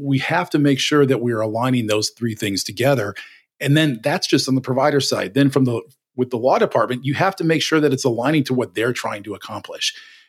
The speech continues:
And that's what Heather is really, you know, so good at, at stating and articulating is the fact that what the legal departments are often trying to accomplish is something completely different from what the law firms are willing to provide. And that's been the challenge that we've run into for a while. And so I think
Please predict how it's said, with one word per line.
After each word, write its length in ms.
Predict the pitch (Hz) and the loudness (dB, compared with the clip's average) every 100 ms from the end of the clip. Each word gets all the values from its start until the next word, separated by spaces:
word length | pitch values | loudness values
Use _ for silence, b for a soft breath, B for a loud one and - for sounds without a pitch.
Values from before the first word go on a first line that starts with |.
| B | B
And 100 | 127 | 2
that's 200 | 160 - | 2 0
what 80 | 127 | 0
Heather 280 | 143 135 120 | 2 2 2
is 160 | 113 123 | -2 0
really, 340 | 131 110 110 - | 2 0 -4 -6
you 180 | 196 113 | 0 0
know, 80 | |
so 180 | - 135 | 2 0
good 260 | 117 127 117 | 2 2 2
at, 120 | 104 | -2
at 140 | 110 | -6
stating 500 | - 135 139 127 107 98 | -4 0 0 0 -4 -8
and 100 | 101 | -8
articulating 800 | 90 - 175 139 113 107 101 92 B B B - | -8 -6 0 2 2 0 -2 -6 B B B -4
is 140 | 127 | -2
the 80 | 131 | -2
fact 300 | - 143 139 | 0 0 0
that 80 | 113 | -2
what 320 | 110 156 - _ 180 151 | 0 0 -2 _ -20 -4
the 100 | 131 | 0
legal 240 | 131 202 | 2 2
departments 460 | 180 - 117 110 104 | 0 0 0 -2 -4
are 140 | 110 | -2
often 300 | 127 147 143 | 0 0 0
trying 360 | 117 - 131 131 | -2 0 2 2
to 160 | 131 104 | 0 -6
accomplish 680 | - 135 147 127 98 - | -2 -2 0 0 -2 -2
is 120 | 120 | -2
something 300 | - 143 135 | -2 0 -2
completely 420 | - 107 147 - 127 | -4 -6 -4 -4 -2
different 360 | 127 131 123 | 0 0 -4
from 100 | 117 | -4
what 140 | 113 - | -6 -4
the 80 | |
law 200 | 107 113 | -2 -2
firms 280 | - 123 113 | 0 -4 -4
are 60 | 107 | -6
willing 260 | 104 101 | -8 -10
to 100 | 92 | -12
provide. 420 | - 92 104 92 90 | -12 -4 -4 -4 -4
And 80 | |
that's 220 | 107 139 - | -2 -2 0
been 160 | 143 | 0
the 80 | 127 | 0
challenge 460 | - 123 110 107 - | -2 -4 -4 -6 -6
that 120 | 87 | -6
we've 200 | 104 98 | -8 -6
run 180 | 101 95 | -6 -4
into 480 | 117 - 101 92 - b b b b _ - | -4 -4 -6 -8 -12 b b b b _ -2
for 140 | 117 | 0
a 60 | 101 | 2
while. 500 | 110 123 101 95 - | 2 2 0 -4 -4
And 500 | 120 110 107 113 160 | 0 2 0 -2 0
so 140 | - | 2
I 100 | 131 | 4
think 300 | 131 175 135 | 2 0 -2